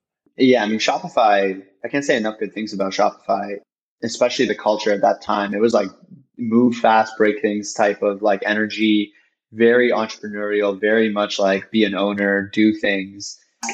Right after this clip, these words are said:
ask forgiveness, don't ask permission. And so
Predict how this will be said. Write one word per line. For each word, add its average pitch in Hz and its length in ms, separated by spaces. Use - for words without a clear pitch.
ask 113 280
forgiveness, 110 480
don't 107 140
ask 98 240
permission. 98 800
And 104 160
so 98 540